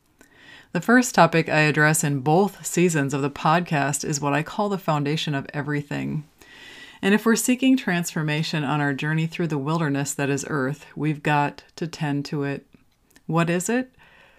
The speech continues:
Our heart. And what about our heart? Our heart needs to believe and receive God's love for us. We need to believe and receive His entire truth. Not one word of God will ever fail, Scripture says.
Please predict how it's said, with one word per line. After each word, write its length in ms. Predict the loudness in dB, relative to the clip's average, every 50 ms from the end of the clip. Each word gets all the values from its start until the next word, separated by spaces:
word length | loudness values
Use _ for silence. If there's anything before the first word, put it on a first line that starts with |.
| _ _ _ _ _ _
Our 140 | -4 -4 -4
heart. 580 | -4 -6 -4 -4 -4 -4 -6 -10 _ -20 -20 -20 _ _ _ _ _ _ _ _ _ _ _
And 180 | -2 0 0 2
what 160 | 2 2 0
about 300 | 2 2 2 2 2 4
our 140 | 2 2 2
heart? 540 | 2 0 0 0 0 0 -2 -6 -14 -18 -20 -20 _ _ _ _ _ _ _ _ _
Our 180 | -12 -10 -10 -8
heart 580 | -10 -6 -2 0 2 2 2 -2 -6 -10 -14 -12
needs 400 | -8 -6 -4 -4 -4 -6 -6 -8
to 80 | -10 -8
believe 380 | -6 -4 -4 -2 -2 -2 -4
and 120 | -4 -4 -4
receive 580 | -4 -4 -4 -4 -4 -4 -4 -2 -4 -4 -6 -10 _ _ -20 -20 -20 -20 _ _
God's 320 | -6 -2 -2 -2 -2 -4 -8
love 320 | -8 -6 -4 -4 -6 -6
for 220 | -6 -6 -4 -4 -4
us. 400 | -4 -6 -6 -6 -6 -8 -8 -10 _ -20 -20 -20 -20 -20 _ _ -2
We 100 | 0 2
need 160 | 2 0 0
to 100 | -2 -4
believe 360 | -4 -2 -4 -2 -4 -2 -2
and 140 | -2 0 0
receive 640 | 0 -2 -2 -4 -4 -4 -2 0 2 2 2 0 -2
His 400 | -4 -6 -6 -4 -4 -2 -2 -2
entire 880 | -2 -4 -4 -6 -6 -10 -8 -6 -4 -4 -2 -2 -2 -2 -2 -2 -4 -10 _
truth. 640 | -14 -14 -8 -6 -6 -4 -4 -6 -8 -12 -14 _ _ _ _ -20 -20 -20 -20 -20 -20 -20 -20 _ _ _ _ _ _ _
Not 360 | -4 -2 0 0 0 0 -2
one 260 | -2 0 2 2 2
word 220 | 2 0 0 0 -2
of 100 | -2 -2
God 240 | -2 -2 -2 -2 -2
will 180 | -4 -6 -6
ever 220 | -6 -4 -4 -6 -6
fail, 380 | -6 -6 -6 -4 -4 -6 -6
Scripture 440 | -8 -8 -6 -6 -8 -6 -6 -6 -6
says. 540 | -6 -6 -6 -6 -6 -6 -4 -4 -4 -6